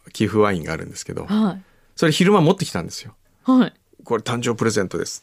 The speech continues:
Speaker 1: っつって、「いや、嬉しい」っつってもらって、
Speaker 2: はい。
Speaker 1: それをセラーに入れといたんですが、
Speaker 2: はい。
Speaker 1: それをセラーから勝手に抜いてまた持ってきて、それが商品だ。
Speaker 2: <laughs>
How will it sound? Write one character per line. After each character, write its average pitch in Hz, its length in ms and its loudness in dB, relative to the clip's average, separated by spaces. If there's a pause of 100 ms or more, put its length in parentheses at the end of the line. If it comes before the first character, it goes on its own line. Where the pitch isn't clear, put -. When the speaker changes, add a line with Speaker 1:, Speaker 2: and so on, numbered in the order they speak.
Speaker 1:
っ 107 40 -16
つ - 180 -14
っ - 40 -10
て、 - 60 -8
「い 147 40 -2
や、 117 300 2
嬉 131 200 2
し 139 180 0
い」 139 60 4
っ 135 100 -6
つ - 120 -10
っ - 20 -14
て - 80 -2
も 101 140 2
ら 104 80 2
っ - 40 -2
て、 135 460 -2
Speaker 2:
は 233 120 2
い。 - 20 -2
Speaker 1:
そ 180 120 0
れ 120 80 2
を 120 60 2
セ 139 160 2
ラ 143 120 2
ー - 20 2
に 135 80 2
入 135 80 2
れ 143 80 6
と 143 100 2
い 120 60 0
た 87 100 -4
ん 87 40 -6
で 87 60 -12
す - 120 -10
が、 80 240 -8
Speaker 2:
は 208 160 -4
い。 160 80 -10 (320)
Speaker 1:
そ - 180 2
れ 139 60 8
を 135 180 2
セ - 160 0
ラ 135 140 4
ー - 20 -2
か 135 80 0
ら 123 100 0
勝 - 160 -4
手 147 140 2
に 131 160 4
抜 131 80 4
い 127 80 2
て 123 100 0
ま 117 140 0
た 120 80 0
持 123 100 0
っ 147 60 0
て - 100 0
き - 100 4
て、 165 80 4
そ - 140 4
れ 196 120 6
が - 80 2
商 160 240 4
品 - 160 4
だ。 123 180 2
Speaker 2:
<laughs> - 80 -12